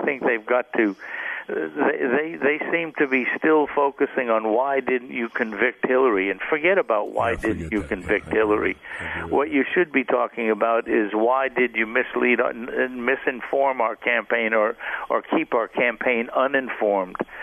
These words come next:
Speaker 1: about Russian meddling into our, the Trump campaign.
Speaker 2: Right. And back to your earlier point, if there's some kind of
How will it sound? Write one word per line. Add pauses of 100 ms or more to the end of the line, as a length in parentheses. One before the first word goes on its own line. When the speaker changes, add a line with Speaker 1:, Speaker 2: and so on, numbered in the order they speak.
(240)
Speaker 1:
about
Russian
meddling
into
our, (140)
the
Trump (160)
campaign. (300)
Speaker 2:
Right. (180)
And
back
to
your
earlier
point,
if
there's
some
kind
of